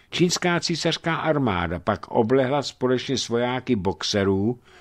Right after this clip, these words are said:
diplomatickou čtvrť v Pekingu, kde sídlila vyslanectví a kam nesměly čínské úřady, eh,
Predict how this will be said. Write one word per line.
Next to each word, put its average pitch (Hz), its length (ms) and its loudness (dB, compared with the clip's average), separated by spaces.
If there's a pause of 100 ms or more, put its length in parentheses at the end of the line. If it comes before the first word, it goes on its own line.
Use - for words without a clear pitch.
(260)
diplomatickou 143 1080 2
čtvrť - 420 -4
v - 80 -20
Pekingu, 95 800 0 (560)
kde 107 220 4
sídlila 131 580 2
vyslanectví 95 1160 -2 (380)
a - 100 -6
kam 107 320 0
nesměly 156 520 0
čínské 143 600 -2
úřady, 117 720 2 (540)
eh, 98 180 0